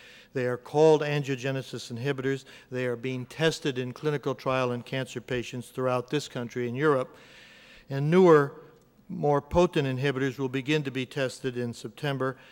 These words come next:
and others are coming from university and pharmaceutical labs. In addition,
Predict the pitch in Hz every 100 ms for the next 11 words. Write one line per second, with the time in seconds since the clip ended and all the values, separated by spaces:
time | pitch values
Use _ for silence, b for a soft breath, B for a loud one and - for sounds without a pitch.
0 | B 127 135 170 160 156 147 131 147 139
1 | 139 - 131 135 131 120 131 - 131 127
2 | 120 - 127 120 - 131 127 123 120 117
3 | 113 - B B - 190 180 147 160 170
4 | - 139 135